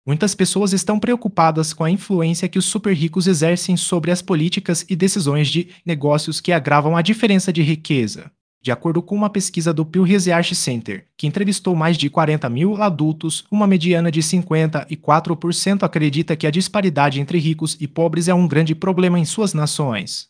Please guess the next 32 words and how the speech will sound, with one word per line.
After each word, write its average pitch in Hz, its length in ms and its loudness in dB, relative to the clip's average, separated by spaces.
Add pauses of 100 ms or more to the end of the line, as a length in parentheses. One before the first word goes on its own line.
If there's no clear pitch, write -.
(320)
Além 120 240 0
disso, 180 340 2
sessenta 185 520 0
por 196 140 2
cento 202 280 0
afirmaram 190 480 4
que 196 100 0
a 196 40 4
influência 160 500 0
política 170 500 0
dos 165 160 0
mais 165 300 2
ricos 170 460 -2
é 180 60 4
um 190 80 4
fator 190 360 2
importante 202 460 4
na 185 140 6
desigualdade 185 640 4
econômica. 127 720 0 (340)
Essas 165 300 0
preocupações 214 760 -2
ressaltam 190 520 0
a 196 60 2
importância 196 540 0
de 185 120 -2
cooperação 190 640 -2
global 165 400 2
para 202 160 0
enfrentar 208 440 0
esses 185 240 -2
desafios. 180 840 -2